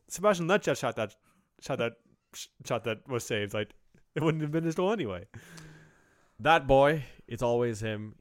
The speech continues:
Speaker 2: He scored. Uh, Mauro Manotas
Speaker 1: Yeah.
Speaker 2: managing to get the equalizer.
Speaker 1: Yeah, Houston, after Pavone's goal, Houston took control of the game. Uh, they much a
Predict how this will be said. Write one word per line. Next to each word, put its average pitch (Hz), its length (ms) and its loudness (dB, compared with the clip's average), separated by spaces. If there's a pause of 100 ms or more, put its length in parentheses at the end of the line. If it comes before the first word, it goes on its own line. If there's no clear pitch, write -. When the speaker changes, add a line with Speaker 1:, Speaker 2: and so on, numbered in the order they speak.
Speaker 2:
He 110 160 -8
scored. 101 520 -4
Uh, 101 200 -6
Mauro 170 220 4
Manotas - 680 -4 (140)
Speaker 1:
Yeah. 113 220 -2
Speaker 2:
managing 110 400 -6
to 98 60 -14
get 104 120 -10
the 120 60 -12
equalizer. 117 340 -16 (1040)
Speaker 1:
Yeah, 214 160 0
Houston, 185 600 2 (220)
after 156 300 2
Pavone's 139 400 -2
goal, 110 460 0
Houston 113 400 -6
took - 160 -12
control 107 340 -8
of 101 60 -10
the 101 60 -6
game. 104 320 -6 (680)
Uh, 92 360 -4 (1500)
they 117 160 -6 (320)
much 123 200 -8
a 113 140 -2